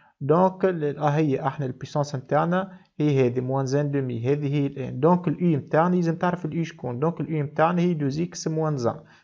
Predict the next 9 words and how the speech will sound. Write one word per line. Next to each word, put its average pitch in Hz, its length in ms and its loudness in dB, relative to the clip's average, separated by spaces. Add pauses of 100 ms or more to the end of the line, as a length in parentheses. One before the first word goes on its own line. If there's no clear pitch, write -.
(160)
نجي 147 200 0
نكتبها 143 460 -2
لهنا. 131 600 -4 (1900)
الاي 143 580 -2 (1600)
هي 139 240 0
دوز 139 240 0
اكس 147 260 -8
موان 135 300 -4
ان. 110 160 -10